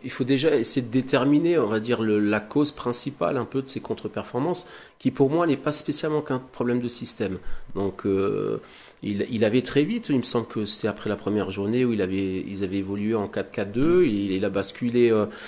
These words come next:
euh, sur un, un nouveau système, euh, en, en trois cinq deux, voire cinq trois deux, mais, mais voilà, je pense qu'il est assez intelligent pour peut-être, euh,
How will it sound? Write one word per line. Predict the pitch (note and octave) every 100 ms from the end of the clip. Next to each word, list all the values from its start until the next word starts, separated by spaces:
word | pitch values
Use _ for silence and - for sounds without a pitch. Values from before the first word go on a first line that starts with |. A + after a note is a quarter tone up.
| - -
euh, | - G2+
sur | F#2 - G#2+
un, | G2
un | A2+
nouveau | A2 A#2 A#2
système, | - A2+ - D3+ F3
euh, | C3+ G#2
en, | - G#3 G2
en | G2+
trois | - G2
cinq | - G2+
deux, | G2+
voire | A#2 F2+ -
cinq | - F#2+ -
trois | G#2
deux, | B2+
mais, | E3+ C#3+ - - -
mais | A2 A2+ - -
voilà, | D2+ D2+ C2+
je | -
pense | F#2+ -
qu'il | - F#2+ F2+ F#2+
est | G2
assez | G#2 -
intelligent | B2+ A#2+ C3 B2 A#2+ F3
pour | F#3 B2+ - - - _ _ _ _ _ -
peut-être, | D3 D3 - C#3
euh, | C3 B2+ B2+ B2+ B2+